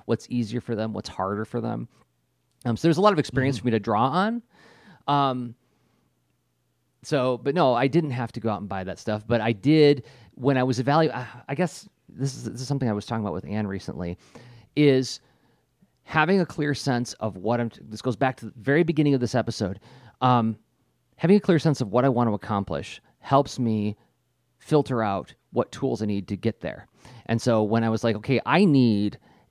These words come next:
Speaker 1: a whiteboard piece of software that allows multiple pe-, people to draw in real time with whatever equipment they have handy.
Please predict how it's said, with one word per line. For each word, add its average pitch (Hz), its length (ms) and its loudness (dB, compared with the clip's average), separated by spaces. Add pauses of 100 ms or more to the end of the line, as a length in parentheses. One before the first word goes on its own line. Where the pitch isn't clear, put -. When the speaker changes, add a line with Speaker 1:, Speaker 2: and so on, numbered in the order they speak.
(100)
Speaker 1:
a 107 440 4 (180)
whiteboard 131 800 0 (100)
piece - 240 -6
of 123 60 -4
software 95 640 -4 (840)
that 120 140 2
allows 113 440 4
multiple 123 360 2
pe-, 135 300 -2
people 151 360 0
to 120 100 -4
draw 117 260 2
in 117 160 -2
real 110 260 0
time 92 460 -4 (600)
with 107 180 2
whatever 117 380 0
equipment 110 300 -2
they 98 100 -4
have 101 120 -2
handy. 85 400 -6